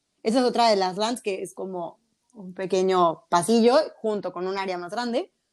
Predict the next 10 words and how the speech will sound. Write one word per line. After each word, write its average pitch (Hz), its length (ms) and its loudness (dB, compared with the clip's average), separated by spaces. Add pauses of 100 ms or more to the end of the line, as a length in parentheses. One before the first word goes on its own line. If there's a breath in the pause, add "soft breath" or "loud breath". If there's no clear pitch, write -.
(220)
Pero 226 160 2
lo 208 60 0
primero 247 300 -2
que 240 60 -4
vamos 220 280 -4
a 226 40 -6
encontrar 190 500 -6
del 226 180 -6
lado 202 240 -4
izquierdo 262 560 -4